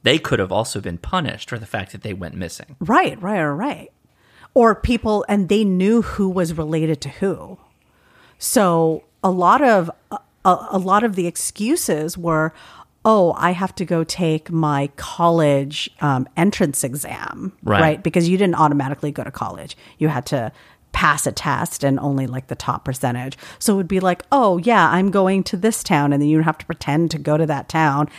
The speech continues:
Speaker 2: and then peace out.
Speaker 1: Right.
Speaker 2: <laughs> Right? Like, so, um, so yeah, like, people literally had to cover for you.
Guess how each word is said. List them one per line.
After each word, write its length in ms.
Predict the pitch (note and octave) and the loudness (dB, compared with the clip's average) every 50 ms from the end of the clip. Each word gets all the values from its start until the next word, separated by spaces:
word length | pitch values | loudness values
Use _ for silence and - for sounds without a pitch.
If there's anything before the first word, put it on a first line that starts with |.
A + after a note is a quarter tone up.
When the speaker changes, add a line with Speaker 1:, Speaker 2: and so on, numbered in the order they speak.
| - - - | -20 -8 -4
Speaker 2:
and 140 | F3 E3 F3 | 0 2 2
then 120 | E3 E3 | 2 0
peace 440 | D#3 - - - - F3+ E3+ - - | -2 -4 -8 -6 -4 -4 -2 -2 0
out. 460 | D#3+ G3 F3 C3 B2 - - _ - - _ - | 2 2 2 0 0 -6 -12 _ -20 -20 _ -2
Speaker 1:
Right. 260 | A#2+ A2+ G#2+ F#2+ - - | 0 0 0 0 -2 -6
Speaker 2:
<laughs> 40 | _ _ _ _ - _ - | _ _ _ _ -20 _ 0
Right? 320 | A3 - - - - - D4 B3+ - - E4+ D#4 - - | 2 2 4 4 2 2 2 2 2 2 2 4 4 2
Like, 800 | B3+ A#3+ - - - - C4 - _ - A3 A#3+ - - - _ _ _ _ _ - D#4+ F#4+ A4+ G#4+ G4 F4 D4 A#3 | 2 2 0 0 0 -2 -2 -2 _ -4 -6 -6 -6 -10 -20 _ _ _ _ _ -16 -14 -12 -8 -6 -4 -4 -4 -4
so, 640 | - - - - A3 F#3+ F3 E3 D#3+ D#3+ D#3 - - - | -4 -2 0 2 4 4 4 4 2 0 -2 -4 -6 -6
um, 580 | E3+ E3 D3+ C3+ - - - - D#3+ F3 F#3 E3 _ _ _ _ _ _ _ _ _ _ _ _ _ _ _ _ - - | -4 -4 -4 -4 -6 -10 -12 -12 -10 -10 -10 -12 _ _ _ _ _ _ _ _ _ _ _ _ _ _ _ _ -10 -4
so 180 | - - A3 | 0 2 2
yeah, 400 | G3+ F3+ B3 D#4 A#4+ - D#3 C#3 - - _ _ _ G3 F3+ A3+ A3 | 2 4 2 2 2 2 0 -2 -6 -12 _ _ _ -16 -12 -4 -2
like, 180 | G#3 G3+ - | -2 -2 0
people 460 | - B3 A3+ - C4 A#3+ A#3 A3+ - | 0 0 0 2 2 2 2 2 0
literally 420 | - F#3 E3 G3+ G#3 A3 A3+ A3 A3 | -2 -2 -2 0 0 0 0 0 -2
had 220 | F#3 G#3 G3 - | -2 -4 -4 -4
to 80 | - F#3+ | -4 -6
cover 520 | - - - - G3+ F#3 E3 F#3+ E3+ D#3+ | -8 -10 -2 0 0 2 2 2 2 2
for 300 | D#3 - - E3 D3 C#3+ | 0 -4 -6 -6 -6 -4
you. 560 | C#3 C#3+ C#3+ A#2+ G2+ G#2+ A2+ C#3 F3+ C4+ C#4 | -6 -6 -8 -8 -10 -12 -10 -8 -6 -6 -6